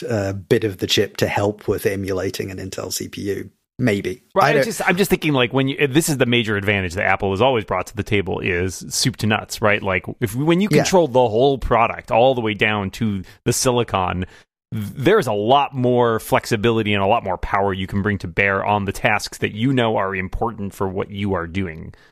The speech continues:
Speaker 1: Yeah. I think the thought was, though, if, say, you know, you have to re-, rebuild your app for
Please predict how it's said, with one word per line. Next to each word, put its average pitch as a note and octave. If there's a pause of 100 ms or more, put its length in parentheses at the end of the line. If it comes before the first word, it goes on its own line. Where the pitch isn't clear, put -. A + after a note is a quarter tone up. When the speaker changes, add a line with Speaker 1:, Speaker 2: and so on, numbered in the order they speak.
(380)
Speaker 1:
Yeah. A#2 (320)
I A#2+
think F#3+
the C#3+
thought D#3
was, A2+
though, G#2+ (480)
if, D3
say, C#3+ (420)
you C#3+
know, A2
you A2+
have C3
to C3 (120)
re-, C3 (260)
rebuild B2
your G#2
app F#2
for G2+